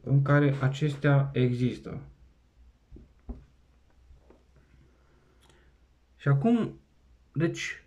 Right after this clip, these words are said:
universul este acest spațiu în care aceste obiecte, fie el o carte, un pix, un corp uman,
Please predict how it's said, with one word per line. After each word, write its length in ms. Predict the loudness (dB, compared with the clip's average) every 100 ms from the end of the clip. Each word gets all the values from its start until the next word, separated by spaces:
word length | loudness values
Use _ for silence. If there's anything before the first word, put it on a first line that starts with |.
| _ _ _ _ _ _ _
universul 840 | -2 0 2 2 0 -2 -2 0
este 360 | 2 4 4 2
acest 340 | 2 0 -4
spațiu 720 | -6 -18 -8 0 2 2 4
în 140 | 4 6
care 380 | 4 2 0 -4
aceste 520 | -6 -4 -4 -4 -6 -6
obiecte, 500 | -6 0 0 0 -4
fie 340 | -4 0 2
el 100 | 2
o 200 | 0 -6 -6
carte, 360 | 0 0 0
un 160 | -6 -6
pix, 380 | -2 -2 -4 -16 -20 -20 -20 -20 -20 -20 _ _ _ _
un 280 | -4 -4 -4
corp 380 | 2 4 2 -4 -20 -20 _ _ -20 -6
uman, 520 | -2 2 0 -2